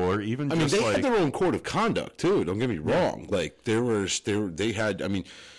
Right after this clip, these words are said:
Speaker 2: you wanna compare it to, to, like, Hiram Abiff? He wouldn't give up the damn word.
Speaker 1: Right.
Speaker 2: Vikings, they would fight until they got to Valhalla. Like, they would,
Speaker 1: Yeah.
Speaker 2: they were just that same, that same brotherly bond.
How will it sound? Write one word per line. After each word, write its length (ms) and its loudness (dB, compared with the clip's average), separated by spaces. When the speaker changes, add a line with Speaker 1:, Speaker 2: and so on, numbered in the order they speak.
Speaker 2:
you 120 -4
wanna 140 2
compare 420 -2
it 220 -2
to, 220 -2
to, 360 -2
like, 220 -2
Hiram 420 -2
Abiff? 320 0
He 120 -2
wouldn't 260 -2
give 160 0
up 160 0
the 80 -10
damn 300 -2
word. 420 0
Speaker 1:
Right. 120 0
Speaker 2:
Vikings, 400 -6
they 100 0
would 220 0
fight 380 -2
until 300 -2
they 140 0
got 220 -2
to 60 -6
Valhalla. 600 -2
Like, 220 -8
they 140 0
would, 200 2
Speaker 1:
Yeah. 220 0
Speaker 2:
they 140 2
were 120 2
just 280 -4
that 160 -4
same, 840 -2
that 240 -6
same 280 -4
brotherly 500 -2
bond. 560 -4